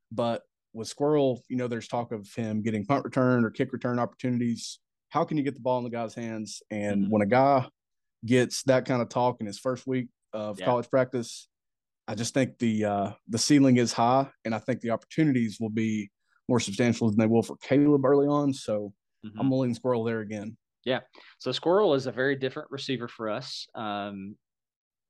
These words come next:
Speaker 2: he comes in at five ten, a buck sixty.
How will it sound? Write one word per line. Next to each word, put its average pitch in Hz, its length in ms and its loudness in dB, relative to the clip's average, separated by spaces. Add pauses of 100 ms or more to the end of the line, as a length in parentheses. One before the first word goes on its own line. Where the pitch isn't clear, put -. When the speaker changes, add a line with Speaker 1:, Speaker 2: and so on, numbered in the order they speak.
(120)
Speaker 2:
he 123 380 -4
comes 151 420 -6
in 127 600 -4
at 107 260 -8 (200)
five 143 280 -2
ten, 131 280 -6
a 123 40 -8
buck 131 300 -2
sixty. 123 600 -10